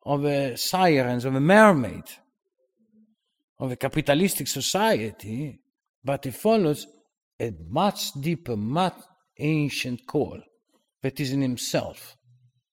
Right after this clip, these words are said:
And the metaphor of it is the forest. As a forest is that place.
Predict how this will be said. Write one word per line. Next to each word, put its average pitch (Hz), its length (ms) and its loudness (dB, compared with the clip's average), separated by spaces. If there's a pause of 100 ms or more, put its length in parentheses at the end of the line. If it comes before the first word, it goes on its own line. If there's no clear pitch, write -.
(1700)
And 135 220 -2
the 180 120 8
metaphor 170 520 2
of 139 80 0
it 143 100 -4
is 147 140 -6
the 147 100 -4
forest. 120 580 0 (440)
As 127 160 -8
a 139 40 -6
forest 233 680 0
is 127 160 -6
that 165 280 -4
place. - 560 -10